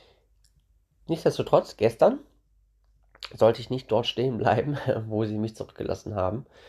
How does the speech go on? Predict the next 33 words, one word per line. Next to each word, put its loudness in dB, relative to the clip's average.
Und 0
genau 4
das -4
ist -14
vielleicht -2
auch -8
so -8
ein -6
Fingerzeig -8
dahingehend. -14
Also, 0
die -6
Situation -2
ist, -6
wie -8
sie -2
ist. -2
Was -4
kann 0
ich -6
mit -2
der 2
Situation -4
machen? -6
Sie -8
annehmen -2
und -4
die -8
richtigen -8
Schlüsse -8
draus -12
ziehen. -16
Also, 2